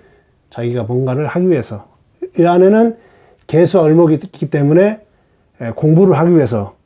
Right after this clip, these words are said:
어, 공부를 하기 위해서 여기저기 움직이고 같이 친구하고 만나기도 돼요. 음. 그다음에 정사월,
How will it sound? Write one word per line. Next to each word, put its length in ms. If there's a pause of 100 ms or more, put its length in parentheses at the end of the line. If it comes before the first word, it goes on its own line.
(280)
어, 380 (260)
공부를 380
하기 160
위해서 400
여기저기 340
움직이고 720 (520)
같이 340
친구하고 800 (1040)
만나기도 500
돼요. 260 (720)
음. 260 (2500)
그다음에 480 (200)
정사월, 800